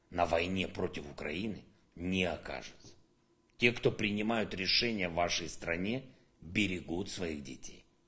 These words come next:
а ваших детей даже не хоронят. А ми своїх повертаємо.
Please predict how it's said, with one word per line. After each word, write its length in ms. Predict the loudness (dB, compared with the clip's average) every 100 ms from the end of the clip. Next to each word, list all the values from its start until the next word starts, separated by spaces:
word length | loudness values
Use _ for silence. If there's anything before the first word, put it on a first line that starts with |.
| _ -10 2
а 140 | 4
ваших 340 | 6 4 -2 -4
детей 420 | -8 -8 -8 -10 _ _
даже 300 | 0 2 2
не 100 | 0
хоронят. 480 | -2 -6 -6 -10 -14 -20 _ _ _ _ _ _ _ _ _ -20 -20 -20 6
А 120 | 8
ми 320 | 10 8 6 4 -4
своїх 600 | -6 0 0 0 -6 -12 -18 _ _ -18 0
повертаємо. 680 | 2 4 4 2 2 -2